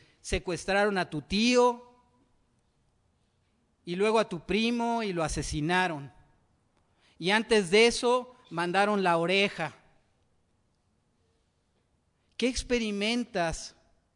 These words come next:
cuando, eh, o escuchamos ese tipo de noticias? ¿Qué experimentas cuando, como fruto de tu egoísmo, le hablas de una manera áspera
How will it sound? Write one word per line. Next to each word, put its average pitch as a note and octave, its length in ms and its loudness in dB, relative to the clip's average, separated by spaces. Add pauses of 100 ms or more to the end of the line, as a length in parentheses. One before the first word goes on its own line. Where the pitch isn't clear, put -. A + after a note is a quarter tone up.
(380)
cuando, G3 500 -2
eh, G3+ 200 -10
o G#3+ 120 -4
escuchamos A3+ 800 -2
ese G#3 200 -8
tipo G3+ 280 -10
de F#3+ 100 -4
noticias? E3+ 500 -8 (300)
¿Qué A#3+ 100 4
experimentas A3 1080 -4 (680)
cuando, G3+ 540 0
como F#3+ 260 -4
fruto C#4 480 -4
de A#3+ 140 0
tu G#3 100 -8
egoísmo, F#3+ 920 -4 (460)
le F3 280 0
hablas A3 540 6
de G3+ 60 -4
una G3+ 200 -2
manera F#3 500 -2
áspera E3 920 0